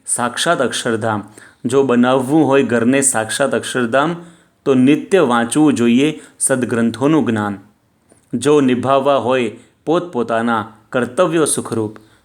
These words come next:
જો નિભાવવા હોય પોતપોતાના કર્તવ્યો સુખરૂપ તો બનાવવું પડશે જીવન શાસ્ત્રોને અનુરૂપ.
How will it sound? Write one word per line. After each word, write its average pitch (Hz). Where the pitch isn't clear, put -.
જો 131
નિભાવવા 151
હોય 147
પોતપોતાના 156
કર્તવ્યો 160
સુખરૂપ 139
તો 180
બનાવવું 135
પડશે 120
જીવન 113
શાસ્ત્રોને 139
અનુરૂપ. 110